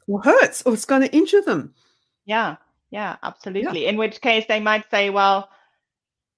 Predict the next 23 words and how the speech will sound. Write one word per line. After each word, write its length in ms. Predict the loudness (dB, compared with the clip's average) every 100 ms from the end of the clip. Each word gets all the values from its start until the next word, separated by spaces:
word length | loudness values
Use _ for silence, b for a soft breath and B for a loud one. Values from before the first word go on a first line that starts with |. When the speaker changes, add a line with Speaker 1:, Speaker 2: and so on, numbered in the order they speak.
| -8
Speaker 2:
ooh, 180 | -2 0
I'm 240 | 0 0
not 160 | -6 -6
sure. 220 | -4 0
I, 160 | 0 0
I, 140 | 0 -2
it's 360 | -4 -10 _ -6
maybe 240 | -6 -4
better. 360 | -2 -2 -2 0
Well, 200 | 2 4
I 100 | 2
can't 340 | 2 2 2
afford 560 | -2 -2 2 2 0 -4
private 400 | 0 0 2 -4
classes, 640 | -4 -2 -2 -4 -4 -4 -6 -6
for 140 | -4
example. 760 | -4 -4 -6 -6 -6 -6 -6 -12 b b b b -2
Um, 1160 | 2 4 2 0 -6 -8 -8 -10 -8 -10 -12 -16 _ _ _ _ _ 0
I'd 200 | 0 2
rather 240 | 2 2
do 140 | -2 -4
nothing 440 | -4 -6 -12 -10
then." 260 | -12 -14